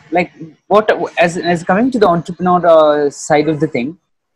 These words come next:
uh, how, how has been the journey for you? You know, as, as an ind-, as an entrepreneur, how has been, uh, the startup which you started? How it has been? What have you learned by this journey?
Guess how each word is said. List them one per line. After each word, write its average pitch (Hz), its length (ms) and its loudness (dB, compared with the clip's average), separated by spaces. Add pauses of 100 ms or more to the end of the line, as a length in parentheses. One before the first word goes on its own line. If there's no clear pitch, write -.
(380)
uh, 139 220 4
how, 202 300 2
how 196 200 0
has 202 220 -2
been 175 260 -2
the 170 80 0
journey 156 300 2
for 156 160 -4
you? 135 340 -2
You 113 60 -8
know, 139 160 0
as, 143 240 -4
as 147 160 -4
an 151 100 0
ind-, 147 160 -2
as 139 260 -2
an 160 100 -2
entrepreneur, 139 600 -4
how 143 280 0
has 131 260 -2
been, 135 360 -4 (720)
uh, 147 300 2
the 127 80 -8
startup 143 400 0
which 139 220 -6
you 156 80 0
started? 143 280 -2
How 156 180 2
it 156 100 -4
has 147 240 -2
been? 143 360 -4
What 147 140 -2
have 147 160 -2
you 143 80 -8
learned 135 300 -6
by 139 100 0
this 143 220 -2
journey? 147 280 -6